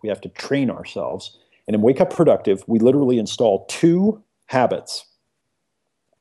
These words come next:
Okay, two habits in your life, one in your personal life, one in your business life,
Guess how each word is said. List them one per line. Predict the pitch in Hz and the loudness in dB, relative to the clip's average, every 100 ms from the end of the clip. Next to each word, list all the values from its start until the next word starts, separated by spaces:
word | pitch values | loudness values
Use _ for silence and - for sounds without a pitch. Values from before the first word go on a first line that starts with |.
| _ | _
Okay, | 113 | -4
two | 107 - 185 | -2 2 2
habits | 147 131 90 - | 4 0 -2 -6
in | 107 | -4
your | 101 | 2
life, | 107 82 - - | 2 0 -8 -2
one | 107 147 | 2 2
in | |
your | 170 | 0
personal | - 127 - 104 | 0 -2 -2 -2
life, | 101 95 - _ _ _ | -2 -2 -6 _ _ _
one | 107 110 | -2 0
in | 117 | 2
your | 98 | 0
business | 95 90 82 95 | -2 -6 -8 -4
life, | 85 95 | -4 -6